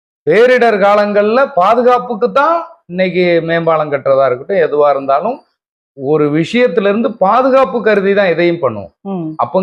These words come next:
Speaker 1: கிரகங்களால் வரக்கூடிய தீமைகள்ல இருந்து பாதுகாத்து உங்களை வழி நடத்திக்கிங்கிறதுக்காக தான் கண்டுபிடிச்சிருப்பாங்களே தவிர,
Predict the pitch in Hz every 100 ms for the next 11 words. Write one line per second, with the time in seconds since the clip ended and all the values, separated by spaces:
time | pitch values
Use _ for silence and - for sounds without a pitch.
0 | 165 135 175 226 262 240 233 226 196 190
1 | 180 - 190 185 175 - 185 226 233 220
2 | 202 190 190 185 180 - 139 156 196 208
3 | 190 170 - - 254 320 - _ _ _
4 | 151 185 185 180 165 156 190 233 226 208
5 | 214 180 202 196 196 185 175 180 190 240
6 | 277 233 202 185 180 170 165 147 - 120
7 | 117